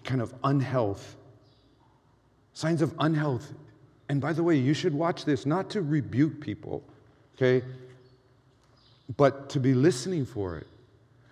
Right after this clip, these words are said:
Because signs of unhealth is when you start hearing people say, like,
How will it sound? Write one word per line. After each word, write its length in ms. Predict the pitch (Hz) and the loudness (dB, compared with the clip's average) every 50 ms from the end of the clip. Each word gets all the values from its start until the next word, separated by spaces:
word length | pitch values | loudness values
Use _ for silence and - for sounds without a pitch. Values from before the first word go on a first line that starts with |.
| _ _ - | _ _ -6
Because 260 | 147 139 - 156 143 | -4 -2 -2 -2 -2
signs 380 | - - - 156 185 214 208 - | -2 -4 -6 -4 -4 -4 -2 -2
of 100 | 202 151 | -2 -2
unhealth 420 | 175 165 135 127 151 143 123 - | -2 -2 -2 -2 -2 -2 -4 -4
is 120 | 113 - 101 | -6 -6 -4
when 140 | 117 120 127 | -2 -2 -2
you 80 | 131 | -2
start 260 | 123 127 - - 135 | -2 -4 -4 -4 -4
hearing 200 | 139 151 143 131 | -2 -2 -2 -2
people 260 | 120 131 131 123 117 104 | -2 -4 -4 -4 -6 -6
say, 160 | - 117 107 | -4 -2 -2
like, 200 | 92 87 76 - | -2 -4 -6 -10